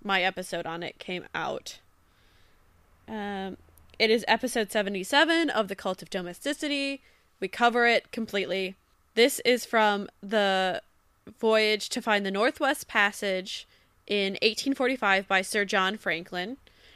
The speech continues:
And what they discovered was the ship is astonishingly well preserved, as, uh, Parks ar-, uh, Parks Canadian archaeologists who used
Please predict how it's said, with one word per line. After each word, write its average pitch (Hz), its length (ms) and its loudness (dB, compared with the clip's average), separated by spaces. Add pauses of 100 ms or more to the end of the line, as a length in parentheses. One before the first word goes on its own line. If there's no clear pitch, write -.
(220)
And 196 440 2
what 220 300 0
they 277 100 0
discovered 214 580 -2
was 185 420 -2 (340)
the 214 100 -4
ship 240 340 0
is 214 200 0
astonishingly 233 640 0
well 208 200 2
preserved, 196 640 -2 (120)
as, 185 460 0
uh, - 300 -8 (260)
Parks 208 380 0
ar-, 208 180 0 (320)
uh, 185 220 0
Parks - 320 -4
Canadian 208 360 0
archaeologists 180 760 -4
who 214 80 -4
used 185 580 -4